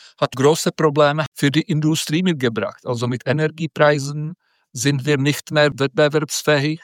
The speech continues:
Dann eine andere Herausforderung ist in der Migrationspolitik. Also die europäischen Gesellschaften sind nicht mehr sicher. Also die Sicherheitslage in Westeuropa hat sich verschlechtert und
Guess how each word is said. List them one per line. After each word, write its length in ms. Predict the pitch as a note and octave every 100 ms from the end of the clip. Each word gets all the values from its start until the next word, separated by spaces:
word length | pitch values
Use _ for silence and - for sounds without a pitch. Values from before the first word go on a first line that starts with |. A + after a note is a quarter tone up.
| - C#3
Dann 500 | B2+ C3 C3+ C3+ A2+
eine 220 | C#3 D3+
andere 340 | C#3+ D3+ D#3
Herausforderung 920 | D3 C#3 C#3+ - C#3+ C3 C#3+ D3 D3
ist 200 | D3+ C#3
in 140 | D#3+ D3+
der 120 | C#3+
Migrationspolitik. 1120 | D3+ F3+ F#3 - C3+ B2 - B2 B2 - A#2+
Also 280 | A#2+ A#2+ C3 - _ _ _ _
die 180 | - D3
europäischen 640 | D#3 D#3 D3+ D#3+ C#3+ D#3+ C#3+
Gesellschaften 640 | C#3 C#3+ - D3+ D#3 D3
sind 340 | D3 C#3+ -
nicht 300 | D3 D3 -
mehr 340 | C#3+ C#3+ C#3+ -
sicher. 420 | C3+ E3+ - G2+ - _ _ _ _
Also 220 | A#2+ B2+
die 180 | A#2 B2+
Sicherheitslage 840 | B2+ D3+ F3+ F3 D#3+ E3 D3+ D3+ D3+
in 140 | C#3+
Westeuropa 560 | C3 - D3+ D3 D3 C3
hat 120 | C#3
sich 100 | C#3+
verschlechtert 680 | D#3+ - D3 C3+ D#3 D3+ _ _ _ _
und 340 | - D3 B2+